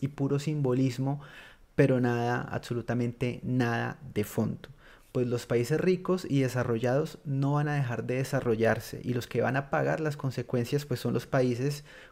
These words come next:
como los nuestros que están en las zonas que al final de cuentas, si se llega a dar esto, son las que se van a calentar. No es posible que los países ricos que se industrializaron y que se desarrollaron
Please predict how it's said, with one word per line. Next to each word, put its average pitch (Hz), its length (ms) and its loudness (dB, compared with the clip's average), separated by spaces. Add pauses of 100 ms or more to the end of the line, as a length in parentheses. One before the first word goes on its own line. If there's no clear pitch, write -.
como 127 180 2
los 120 180 2
nuestros 143 440 2
que - 80 -6
están 123 220 0
en 131 80 2
las 143 140 4
zonas 139 280 0
que 143 100 -2
al 131 80 2
final 120 320 -2
de 139 120 0
cuentas, 170 560 2 (500)
si - 180 -4
se 117 140 0
llega 120 200 6
a 139 80 6
dar 156 100 4
esto, 175 440 0 (360)
son - 260 0
las 139 140 0
que 175 100 0
se 156 140 0
van 117 160 0
a 143 80 -2
calentar. 113 760 0
No 147 160 4
es 170 120 2
posible 202 440 4
que 190 120 2
los 156 160 2
países 147 560 2
ricos 175 560 2
que 139 120 2
se 143 120 2
industrializaron 135 960 2
y 143 120 2
que 131 200 0
se 156 200 2
desarrollaron 160 800 2